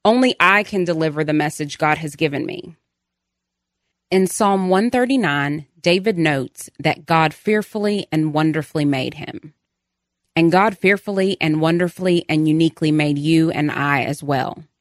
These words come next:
So we can't waste our very limited time comparing ourselves to others, to their accomplishments, to their giftings.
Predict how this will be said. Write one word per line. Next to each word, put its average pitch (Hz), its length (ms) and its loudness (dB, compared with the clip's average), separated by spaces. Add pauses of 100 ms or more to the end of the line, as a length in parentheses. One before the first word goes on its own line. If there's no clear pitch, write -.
(540)
So - 140 2
we 185 140 4
can't - 320 -2
waste 185 340 0
our 165 120 0
very 165 280 2
limited 170 520 -2
time 143 380 -2
comparing 165 580 0
ourselves 139 500 -4
to - 160 -4
others, - 540 -4 (460)
to 185 120 0
their 170 260 4
accomplishments, - 920 -8 (220)
to - 120 -2
their 156 260 0
giftings. - 720 -10